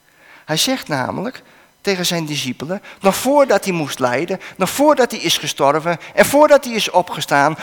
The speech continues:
nog voordat de Heilige Geest is uitgestort, zegt hij, "Jullie zijn het zout van de aarde. Jullie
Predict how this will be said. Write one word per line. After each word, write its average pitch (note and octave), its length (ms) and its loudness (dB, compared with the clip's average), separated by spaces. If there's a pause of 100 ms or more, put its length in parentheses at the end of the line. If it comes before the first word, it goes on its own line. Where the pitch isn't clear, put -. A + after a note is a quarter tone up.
nog G#3 160 4
voordat C#4+ 640 4
de F#3+ 80 6
Heilige G3 380 4
Geest A3+ 380 0
is D#3+ 140 -2
uitgestort, A#3+ 680 4 (120)
zegt B3 340 0
hij, C4 160 0 (120)
"Jullie C4 420 4 (100)
zijn B3 680 6 (1160)
het D3 200 -8
zout B2+ 280 -4
van A#2+ 200 -12
de G2 100 -14
aarde. - 320 -14 (1900)
Jullie G#3 420 0